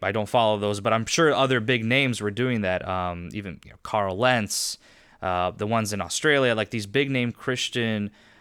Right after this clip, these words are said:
uh, leaders, worship leaders, pastors, they were making videos, going to the peaceful protests, which they, they were peaceful at the, the ones that they attended to, but they were so blind to what was going on.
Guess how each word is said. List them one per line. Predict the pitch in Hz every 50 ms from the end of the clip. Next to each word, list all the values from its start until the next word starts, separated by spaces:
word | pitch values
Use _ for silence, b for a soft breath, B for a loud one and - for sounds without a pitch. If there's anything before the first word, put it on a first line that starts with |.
| b b
uh, | 98 101 95
leaders, | 92 101 160 196 180 139 117 107 95 110
worship | 131 147 165 - - 120 - -
leaders, | 110 101 92 92 -
pastors, | - - - 135 143 165 160 - - 110 101 95 92 98
they | 117
were | 117 113 110 82 - - _ _ _ _
making | - 117 127 135 131 110 101 98
videos, | 123 160 160 160 143 139 131 123 117 110 107 104
going | 135 135 131 131 120
to | - 120
the | 110 110 107 104 - b b b b b b b b _ -
peaceful | - 165 143 - 135 120
protests, | - - 143 139 139 - 120 107 - -
which | 113 - -
they, | - - 165 165
they | 151 160 160
were | 160 175 165
peaceful | - - 160 156 139 - 131 127 120
at | 110 101
the, | - 123 123 - - 117
the | 110 117
ones | 120 127 120 107
that | 107 104
they | - 139 143
attended | 131 - - 107 101 104 98
to, | - 110 104
but | 104 107 104
they | - 135
were | 127 117 113 107
so | - - - - - - - 160 175 165 147
blind | 127 117 113 123 131 147 156 147 127 117
to | - 113
what | 117 92 76
was | 107 107 104
going | 104 117 113 107 101
on. | 104 107 127 123 - - -